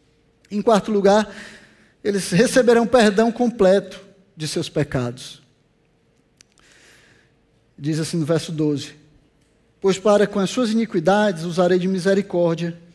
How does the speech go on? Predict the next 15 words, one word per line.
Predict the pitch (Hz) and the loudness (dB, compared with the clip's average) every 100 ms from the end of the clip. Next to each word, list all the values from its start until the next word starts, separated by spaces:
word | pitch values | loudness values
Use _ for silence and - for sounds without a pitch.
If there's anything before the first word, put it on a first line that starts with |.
| _ _ - | _ _ -16
e | 160 | -10
dos | 170 | -8
seus | - 196 | -2 -4
pecados | - 185 - 175 175 180 180 - - - - _ _ _ _ _ - | 0 0 2 2 2 0 -4 -10 -18 -20 -20 _ _ _ _ _ -6
jamais | 123 185 160 170 185 160 - - - | 0 2 4 2 2 0 -6 -16 -6
me | 156 | 0
lembrarei." | 147 135 131 123 117 117 - _ _ _ _ _ _ _ _ _ - | 0 2 0 -2 -6 -12 -20 _ _ _ _ _ _ _ _ _ -12
Essa | 160 156 170 | -8 -6 -4
é | |
uma | 160 | -4
promessa | 160 151 147 156 151 165 147 - - _ _ - | -4 -4 0 0 -2 -8 -10 -14 -20 _ _ -8
tremenda, | 185 190 160 160 147 | -4 0 2 0 0
meus | 127 110 | -6 -8
irmãos. | 117 113 _ _ _ _ _ _ _ _ _ _ _ _ _ _ - | -14 -16 _ _ _ _ _ _ _ _ _ _ _ _ _ _ 2
Deus | 175 196 214 - - - | 4 4 2 -4 -12 -14